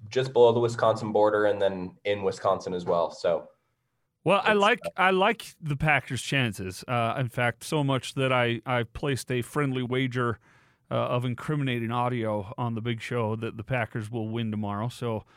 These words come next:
Speaker 2: hopefully that plays out. I've also got the Bills upsetting the Chiefs, but Eric hosts an N F L podcast called the End Zone Podcast, right? Is that the na-, that's the name of it? And Eric,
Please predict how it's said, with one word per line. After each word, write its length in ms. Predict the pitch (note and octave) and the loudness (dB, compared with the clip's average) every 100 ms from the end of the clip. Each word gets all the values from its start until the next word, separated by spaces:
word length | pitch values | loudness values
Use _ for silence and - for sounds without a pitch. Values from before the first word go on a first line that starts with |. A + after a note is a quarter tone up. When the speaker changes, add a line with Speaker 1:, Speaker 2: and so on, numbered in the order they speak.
| _ | _
Speaker 2:
hopefully 340 | - D3 - C3+ | -6 -6 -2 -2
that 260 | B2+ A#2+ | 0 -2
plays 300 | - C#3 B2 | -2 -2 0
out. 240 | B2+ C3 C#3 | 0 0 0
I've 160 | B2+ | 0
also 280 | C#3+ C#3+ D3+ | 0 0 -4
got 400 | C3 C#3 C3 - - - _ _ C#3+ | -2 2 2 0 -8 -20 _ _ -4
the 100 | D3+ | -2
Bills 540 | B2 F#3+ A3 G#3 F3 - | 2 2 4 2 0 -2
upsetting 500 | F#3+ - F3+ F3+ D#3+ | -2 0 0 0 0
the 80 | C#3+ | -2
Chiefs, 400 | - G#3 D#3+ - | -2 0 0 -2
but 220 | - - | -6 -2
Eric 480 | B3+ B3+ G3 - - _ _ _ | 2 2 2 -2 -16 _ _ _
hosts 600 | - F#3 F#3+ - - - - | -2 0 0 -2 -4 -6 -2
an 160 | E3+ C#3 | -2 0
N 160 | F3+ | 2
F 180 | F3+ - | 0 0
L 160 | E3+ D3 | 0 0
podcast 760 | D#3+ D#3+ D3 D#3 C#3+ E3 - | 2 2 2 0 2 0 -4
called 260 | - D3+ C3+ | -2 -2 0
the 140 | C3+ | 0
End 180 | D#3+ D#3 | 0 0
Zone 200 | E3 D#3+ | 0 0
Podcast, 680 | D#3+ D#3 D#3+ E3+ F3 F#3 - E3+ | -2 -2 -4 -6 -6 -8 -10 -12
right? 140 | F#3 _ _ _ _ _ _ | -12 _ _ _ _ _ _
Is 120 | C3 | -4
that 240 | C#3+ C#3 C3 | -2 -2 -2
the 80 | |
na-, 160 | C3+ C#3 | -4 -4
that's 240 | C3+ C3+ - | -4 -6 -4
the 80 | |
name 180 | C3+ C3 | -4 -2
of 80 | C#3+ | -4
it? 80 | D#3 | -4
And 160 | D3+ C#3 - | -4 -4 0
Eric, 320 | G3+ G3 | 0 0